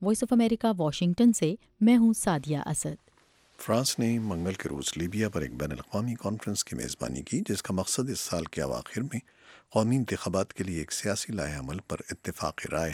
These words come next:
Speaker 2: حاصل کرنا ہے۔ چار بڑے شرکا میں شامل طرابلس میں قائم اقوام متحدہ کی پشت پناہی والی حکومت کے سربراہ فیض السراج اور مشرقی علاقے کے مضبوط عسکری کمانڈر خلیفہ حفتر شامل ہیں۔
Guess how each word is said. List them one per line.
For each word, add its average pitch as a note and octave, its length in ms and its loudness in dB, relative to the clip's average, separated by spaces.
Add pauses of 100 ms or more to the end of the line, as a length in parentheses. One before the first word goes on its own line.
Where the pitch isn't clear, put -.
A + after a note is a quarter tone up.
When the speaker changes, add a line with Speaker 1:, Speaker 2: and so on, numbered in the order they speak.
(100)
Speaker 2:
حاصل - 220 -8
کرنا - 280 -10 (140)
ہے۔ - 60 -12 (840)
چار B2+ 220 6
بڑے C3 280 2
شرکا C3 420 2
میں A2+ 120 -4
شامل F2+ 360 -2 (220)
طرابلس G#2 480 -2
میں D#2+ 80 -4
قائم D2 340 -2
اقوام D#2 360 -4
متحدہ G#2+ 380 -2
کی - 140 -12
پشت - 240 -4
پناہی E2+ 260 0
والی E2+ 260 -2
حکومت F2 380 -4
کے - 80 -10
سربراہ C#2 380 -4 (140)
فیض - 320 0
السراج - 640 -4 (440)
اور G#2 140 2
مشرقی A2 400 0
علاقے B2 300 -2
کے - 140 -8
مضبوط G#2+ 500 -2
عسکری - 320 -6
کمانڈر C#2+ 440 -4 (160)
خلیفہ F#2+ 600 -4
حفتر - 420 -6
شامل - 380 -6 (120)
ہیں۔ - 140 -10